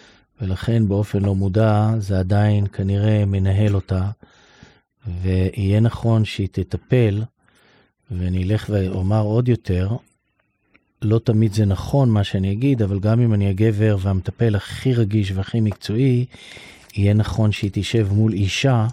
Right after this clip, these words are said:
כדי להרגיש יותר בטוחה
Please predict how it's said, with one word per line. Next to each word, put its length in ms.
כדי 300
להרגיש 440
יותר 400
בטוחה 720